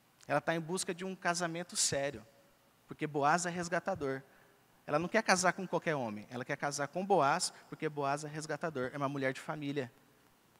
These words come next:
que preza por essa questão de descendência. Então, Boaz elogia a atitude de Ruth por conta disso. Agora, irmãos, nessa altura é importante fazer, ah, uma observação em relação ao papel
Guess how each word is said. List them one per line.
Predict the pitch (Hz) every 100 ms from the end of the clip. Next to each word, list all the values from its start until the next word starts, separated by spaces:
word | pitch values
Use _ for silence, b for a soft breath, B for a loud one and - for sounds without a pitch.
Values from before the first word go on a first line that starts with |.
| -
que | 139
preza | - 143 170 165 131
por | - 147
essa | 135 -
questão | 143 139 143 131
de | 135 127
descendência. | 120 135 131 139 117 117 101 - 95 - _ _ _ _ _ _
Então, | - 143
Boaz | 143 135 151
elogia | 160 160 139 147 220 160 113 B B
a | 135
atitude | - 156 147
de | 135
Ruth | 135 147 160 185 - B -
por | 170
conta | 180 170 196
disso. | 139 117 - 110 B B
Agora, | - 214 170
irmãos, | 175 151 120 - - -
nessa | 185 208 190
altura | 175 214 196
é |
importante | - 190 185 175
fazer, | - 175 175 180 180 B B B
ah, | 143 147
uma | 170
observação | 170 - 180 165 - 180 175
em |
relação | 170 165 - - 180
ao | 190
papel | - - 247 - 185 208